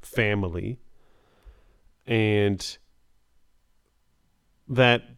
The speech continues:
like, generic core of what the movie is about, I enjoy and appreciate. It's,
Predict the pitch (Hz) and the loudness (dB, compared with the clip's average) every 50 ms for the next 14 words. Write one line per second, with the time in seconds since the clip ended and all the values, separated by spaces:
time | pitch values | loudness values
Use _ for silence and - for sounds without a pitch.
0 | - - - - - - - 110 113 110 104 92 - - - - 120 113 110 107 | -20 -20 -20 -20 -20 -20 -10 -4 -2 -2 -2 -2 -6 -12 -6 -2 0 2 2 2
1 | 107 - - - - - 120 110 101 95 90 - - - 104 101 101 90 92 92 | 0 -2 -4 -8 -2 0 2 2 2 2 4 2 2 2 2 -2 -4 -4 -4 -6
2 | 87 - 98 92 90 - 98 98 95 92 92 87 - 90 90 90 90 87 87 87 | -6 -6 -4 -6 -6 -4 -6 -6 -6 -6 -6 -6 -6 -6 -4 -4 -6 -6 -6 -8
3 | 92 95 - - - - - - - - 50 - - - - _ _ _ - - | -8 0 6 6 6 6 6 -4 -10 -10 -10 -10 -12 -16 -20 _ _ _ -20 -20
4 | - - - - _ _ - 107 104 104 104 - - - - - | -20 -20 -20 -20 _ _ -6 -2 -2 -2 -2 -4 -10 -12 -12 -12